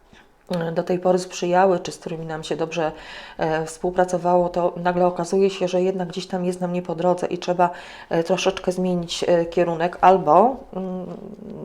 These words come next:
obowiązki, czy, czy, mm, rodzaj pracy, czy rodzaj,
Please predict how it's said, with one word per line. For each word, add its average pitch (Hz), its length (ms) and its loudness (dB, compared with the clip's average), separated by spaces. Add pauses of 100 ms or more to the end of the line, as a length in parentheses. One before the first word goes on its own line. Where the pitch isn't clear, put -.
(180)
obowiązki, 185 640 2
czy, 175 400 0
czy, 185 100 0
mm, 170 220 2 (300)
rodzaj 185 380 4
pracy, 151 460 0
czy 165 180 -6
rodzaj, 165 460 0